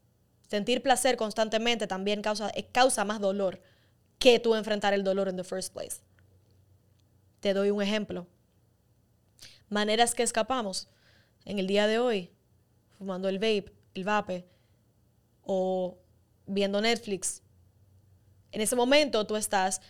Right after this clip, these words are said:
entendiendo que estás escogiendo algo que te va a causar placer en vez de esa incomodidad que puede estar surgiendo en ti,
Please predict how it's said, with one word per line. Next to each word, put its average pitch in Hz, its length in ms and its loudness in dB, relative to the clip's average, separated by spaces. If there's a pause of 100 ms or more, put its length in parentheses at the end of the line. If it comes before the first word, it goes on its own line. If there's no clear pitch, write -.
(160)
entendiendo 220 640 2
que 202 80 -4
estás 196 200 -2
escogiendo 226 600 -2
algo 226 260 0
que 196 80 -2
te 190 80 -4
va 190 100 0
a 196 60 -4
causar 202 480 -2 (400)
placer 196 560 0 (680)
en 214 160 -2
vez 226 160 4
de 220 60 -2
esa 214 100 -2
incomodidad 208 600 0
que 196 180 -4
puede 185 340 -4
estar 190 300 -2
surgiendo 190 520 -6
en 185 140 -8
ti, 320 240 -4